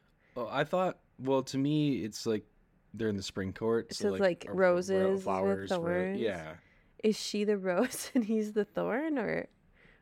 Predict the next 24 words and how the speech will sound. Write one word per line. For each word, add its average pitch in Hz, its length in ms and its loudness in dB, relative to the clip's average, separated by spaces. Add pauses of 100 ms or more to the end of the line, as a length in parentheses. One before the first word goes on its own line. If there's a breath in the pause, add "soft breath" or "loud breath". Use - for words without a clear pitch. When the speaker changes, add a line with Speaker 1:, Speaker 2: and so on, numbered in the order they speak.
Speaker 2:
or 202 60 4
she 233 260 2
the 196 120 -2
thorn? 185 640 2
Speaker 1:
She - 180 -8
seems 143 640 2
like 101 100 0
a 101 60 -4
thorn, 92 500 -6 (180)
but 98 220 0 (480)
Speaker 2:
<laughs> 254 640 -2
Are 247 100 10
they 240 120 10
both 208 340 4
thorns 214 440 0
and 170 260 2
roses? 202 340 2
Speaker 1:
Maybe, 92 480 -2
yeah. 85 300 -10 (420)
Speaker 2:
They're 208 160 2
blossoming 180 680 -2
into, 170 600 -2 (800)
yeah. - 180 -6 (1400 soft breath)
Um, 180 540 2